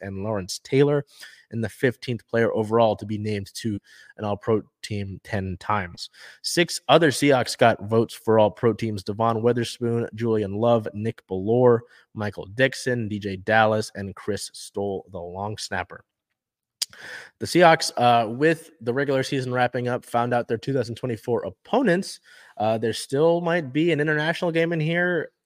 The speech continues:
Uh, we, the Seahawks might go back to London. It's been six years since they've done that. We'll have to see there. But, uh, those, uh,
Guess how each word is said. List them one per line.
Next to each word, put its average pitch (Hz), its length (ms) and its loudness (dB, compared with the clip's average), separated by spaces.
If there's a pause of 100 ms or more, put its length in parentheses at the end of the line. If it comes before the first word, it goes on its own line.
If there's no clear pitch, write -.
(200)
Uh, 107 480 -14
we, 113 300 -4
the 107 120 -8
Seahawks 147 340 0
might 147 240 0
go 135 100 4
back 139 220 2
to 113 80 -4
London. 131 420 0
It's 110 140 -2
been 107 120 -8
six - 320 -2
years 135 220 0
since 120 200 -6
they've 95 200 -8
done 123 240 -2
that. 139 240 0 (480)
We'll 117 140 2
have 120 220 6
to 101 100 -6
see 113 200 -2
there. 123 380 6 (400)
But, 123 580 6
uh, 113 260 2
those, 110 340 -6
uh, 101 60 -10